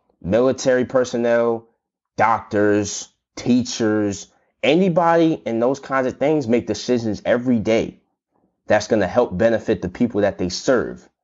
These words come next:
So with that, those, everyone deals with pressure in terms of making a decision, but you have to have the, the pressure, you have to have your pressure put in the right direction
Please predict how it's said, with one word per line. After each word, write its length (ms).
So 580
with 320
that, 360
those, 560
everyone 520
deals 340
with 160
pressure 360
in 140
terms 260
of 80
making 320
a 80
decision, 640
but 260
you 140
have 280
to 60
have 400
the, 280
the 140
pressure, 500
you 140
have 100
to 60
have 220
your 100
pressure 320
put 180
in 80
the 80
right 220
direction 720